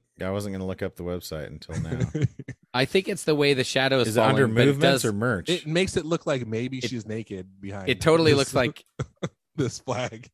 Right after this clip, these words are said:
Speaker 3: she, and it's
Speaker 1: Weird.
Speaker 3: making her look more curvy than she is,
Speaker 2: It's like,
Speaker 3: too.
Speaker 2: come on, Sean. Hey, I don't, we don't need to comment on her curviness or not curvy.
Speaker 1: Dude, I like,
Speaker 3: Yes.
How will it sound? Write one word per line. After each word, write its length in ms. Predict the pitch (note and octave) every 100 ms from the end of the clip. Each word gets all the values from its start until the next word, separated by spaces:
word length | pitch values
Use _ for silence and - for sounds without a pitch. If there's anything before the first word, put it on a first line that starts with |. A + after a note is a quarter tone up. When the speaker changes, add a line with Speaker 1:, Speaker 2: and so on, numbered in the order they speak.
| _
Speaker 3:
she, 260 | - - -
and 100 | C3+ C3+
it's 260 | A2 D#2
Speaker 1:
Weird. 60 | D2+
Speaker 3:
making 220 | D3+ D#3+
her 80 | C#3
look 220 | C3 -
more 180 | A#2 A#2+
curvy 400 | - B2+ A#2+ A2
than 120 | G#2
she 180 | - G#2
is, 160 | G2+
Speaker 2:
It's 80 | -
like, 80 | A2+
Speaker 3:
too. 80 | G2+
Speaker 2:
come 140 | E3
on, 160 | A#2+ F2+
Sean. 180 | - F#2+
Hey, 160 | - A2+
I 160 | G2+ G#2+ _
don't, 200 | F3 D#3 - -
we 100 | F3
don't 100 | A#2+
need 80 | E2+
to 40 |
comment 360 | - F#2+ F#2 F2
on 140 | E2+
her 200 | F2+ D#2+ _
curviness 560 | - G2+ F2 F2 E2+ -
or 60 | E2+
not 320 | F2+ E2+ E2 _ _ _
curvy. 180 | - G#2
Speaker 1:
Dude, 100 | G2+
I 100 | G#2+
like, 240 | A#2+
Speaker 3:
Yes. 40 | -